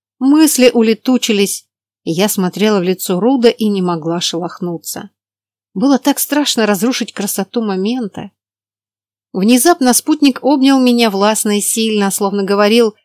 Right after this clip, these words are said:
«Даже не сопротивляйся», и я утонула в его темных, стремительно приближающихся глазах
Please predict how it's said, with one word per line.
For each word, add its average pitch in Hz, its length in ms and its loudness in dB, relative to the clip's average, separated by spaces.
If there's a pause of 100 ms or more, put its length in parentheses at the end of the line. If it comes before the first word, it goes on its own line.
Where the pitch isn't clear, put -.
(220)
«Даже 190 360 2
не 196 120 0
сопротивляйся», 233 1000 0
и 214 400 -2 (420)
я 269 280 2
утонула 220 680 2
в 165 40 0
его 170 260 0
темных, 233 580 0
стремительно 240 680 0
приближающихся 180 1080 -2
глазах 170 840 -6